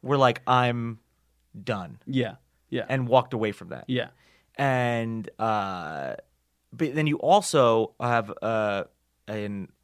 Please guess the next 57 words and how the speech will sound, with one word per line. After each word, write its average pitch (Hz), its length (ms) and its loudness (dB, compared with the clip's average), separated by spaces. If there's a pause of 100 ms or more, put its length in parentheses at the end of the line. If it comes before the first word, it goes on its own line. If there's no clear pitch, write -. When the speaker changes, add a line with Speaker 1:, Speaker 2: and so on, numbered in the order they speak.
(120)
Speaker 1:
interest 147 720 -2
Speaker 2:
Mm. 127 60 -2
Speaker 1:
slash 120 320 -2
obsession 123 480 -2
with 113 160 -8
cryptocurrency. 120 720 -4 (220)
Speaker 2:
I, 135 420 6
I 123 80 2
will 123 160 2
talk 113 240 0 (160)
at 117 120 -4
length 117 260 -4
about 113 180 -2
it, 120 80 -6
yeah. 113 220 -4
Speaker 1:
Yeah, 131 180 2
well, 123 160 2
we 123 100 0
can't 123 280 -6
talk 117 240 -4
about 98 160 -4
it - 20 -4
at 98 120 -6
length. 98 220 -6
Speaker 2:
Oh, 123 120 -2
yeah, 113 180 -8
yeah. 107 180 -8
Speaker 1:
But 139 220 6
we 135 60 2
Speaker 2:
Nobody 135 180 4
Speaker 1:
can 120 80 4
Speaker 2:
wants 175 120 8
Speaker 1:
talk - 40 -2
Speaker 2:
to 147 60 6
Speaker 1:
about 135 100 6
Speaker 2:
hear - 40 2
Speaker 1:
it. 101 100 -4
Speaker 2:
it. - 180 -18
Speaker 1:
Well, 226 140 8
no, 214 160 8
th-, 170 280 0
but 185 200 4 (300)
I 156 100 0
guess 165 160 2
I 185 40 0
just 151 160 -8
wanna 147 140 2
kinda 135 220 -4
get 117 320 -2
to 123 140 -8
the, 110 200 -8
the, 110 200 -10
the 110 180 -8
thing 110 380 -6
is, 104 140 -8
like, 107 460 -4
um, 101 540 -6